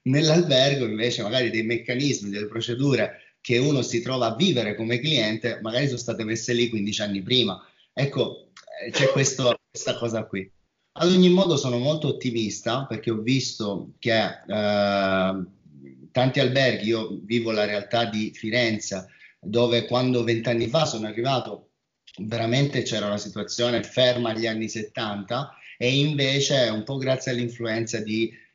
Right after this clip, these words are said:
eh, Giancarlo Carniani e B T O e un po' grazie anche al fatto che, no, volenti o nolenti, si sono dovuti dar da fare questi albergatori.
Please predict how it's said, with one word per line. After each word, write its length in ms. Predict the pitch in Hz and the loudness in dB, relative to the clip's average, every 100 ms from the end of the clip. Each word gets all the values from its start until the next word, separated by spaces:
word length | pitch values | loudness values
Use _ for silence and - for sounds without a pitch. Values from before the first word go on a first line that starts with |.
| - | -8
eh, 480 | 110 104 107 101 101 | -2 2 2 2 2
Giancarlo 500 | 117 113 123 113 110 | 0 2 2 0 0
Carniani 600 | 113 101 104 139 120 113 | 0 0 0 2 2 0
e 80 | |
B 200 | 107 113 | -2 -6
T 180 | - 107 | -6 -4
O 320 | 104 147 - - - | 4 6 6 2 -12
e 80 | - | -8
un 100 | 117 | -8
po' 180 | - 135 | -4 -2
grazie 420 | 123 117 117 123 | 2 2 0 -2
anche 360 | 113 127 120 107 | -2 0 0 0
al 180 | 98 113 | 0 -2
fatto 320 | 123 - 120 | -4 -2 0
che, 300 | 123 127 - 120 - _ - | 0 -2 -10 -18 -20 _ -8
no, 360 | 123 - 120 - 92 123 - | -6 -4 -6 -8 -6 -6 -6
volenti 440 | 123 139 143 143 | 0 4 4 4
o 40 | 131 | 2
nolenti, 500 | 123 151 151 120 - - - - | 4 2 2 -2 -4 -14 -20 -8
si 140 | 127 | -4
sono 200 | 120 131 | 0 2
dovuti 300 | 135 131 127 | 4 2 2
dar 200 | 120 113 | 4 2
da 120 | 110 113 | 2 0
fare 380 | 143 127 113 | 2 2 0
questi 260 | 113 117 120 | -4 -6 -6
albergatori. 760 | 113 123 120 139 135 117 113 | -4 -2 0 -2 0 0 -2